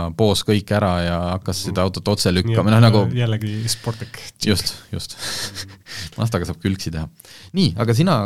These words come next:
Speaker 1: tegid pikema ringi ka Maserati Grecalega. Järjekordne sportmaastur.
Speaker 2: Ja järjekordne hübriid.
Speaker 1: <laughs> Siiski vist on see pehm-, pehme hübriid
Speaker 2: Jah,
Speaker 1: või?
Speaker 2: ta on küll, jah, poolhübriid nii-öelda. Aga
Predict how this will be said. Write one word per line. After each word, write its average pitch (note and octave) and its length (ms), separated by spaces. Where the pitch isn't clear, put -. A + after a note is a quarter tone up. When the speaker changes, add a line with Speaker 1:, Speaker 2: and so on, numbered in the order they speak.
Speaker 1:
tegid G#2 260
pikema G#2 320
ringi A#2 260
ka F#2+ 280
Maserati G2+ 580
Grecalega. G2+ 840
Järjekordne F#2+ 420
sportmaastur. - 800
Speaker 2:
Ja G2+ 120
järjekordne A2+ 720
hübriid. G2+ 560
Speaker 1:
<laughs> - 540
Siiski A2+ 460
vist G2 320
on F#2 240
see F2 460
pehm-, F#2 360
pehme E2 460
hübriid G#2+ 260
Speaker 2:
Jah, - 60
Speaker 1:
või? - 80
Speaker 2:
ta B2+ 80
on A2+ 80
küll, A2 760
jah, C3+ 240
poolhübriid A2 600
nii-öelda. G#2+ 340
Aga D#3+ 320